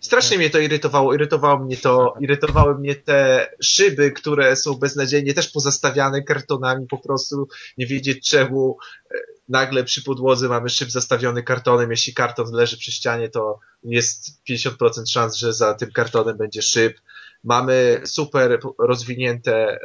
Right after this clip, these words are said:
rozwiniętą technologię, ale już kamery, ale już kamery to mamy zwykłe kamery przemysłowe o kącie widzenia sześćdziesiąt stopni, rodem ze starych Splinter Cellów,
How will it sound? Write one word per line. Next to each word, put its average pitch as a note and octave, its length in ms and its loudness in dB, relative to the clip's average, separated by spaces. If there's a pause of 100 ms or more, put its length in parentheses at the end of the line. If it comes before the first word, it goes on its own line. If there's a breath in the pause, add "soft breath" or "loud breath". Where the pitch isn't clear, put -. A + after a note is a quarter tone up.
rozwiniętą B2 560 2
technologię, C3 800 4 (280 loud breath)
ale C#3 640 4 (100)
już C#3+ 340 -2
kamery, C#3+ 1000 -2
ale B2 180 -2
już C3+ 180 0
kamery C#3+ 440 0
to E3+ 120 0
mamy C#3+ 240 0
zwykłe C#3+ 380 -2
kamery C#3 360 0
przemysłowe C3 720 2
o B2 120 2
kącie B2 340 0
widzenia A#2+ 360 -2
sześćdziesiąt A#2+ 560 -6
stopni, C#3+ 580 -4 (640 soft breath)
rodem B2 500 2
ze B2 120 -4
starych B2 360 0
Splinter B2 440 -4
Cellów, C3 400 2